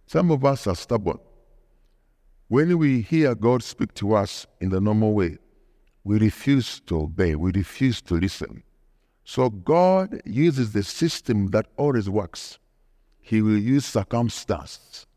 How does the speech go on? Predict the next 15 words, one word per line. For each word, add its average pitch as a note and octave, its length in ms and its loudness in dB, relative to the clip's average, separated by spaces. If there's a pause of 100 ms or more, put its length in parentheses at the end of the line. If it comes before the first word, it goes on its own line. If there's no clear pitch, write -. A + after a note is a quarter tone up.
(800)
He A#2+ 120 2
will A2+ 220 4
do C3 280 2
things A#2+ 680 0
to G2+ 180 -6 (400)
get C#3 240 2
your G2+ 120 2
attention. G2+ 440 -2 (760)
He - 160 -4
will G2+ 140 2
shake - 800 -2 (320)
your G2+ 260 0
life. F#2+ 460 -4 (640)
He - 160 -4
will A2 340 0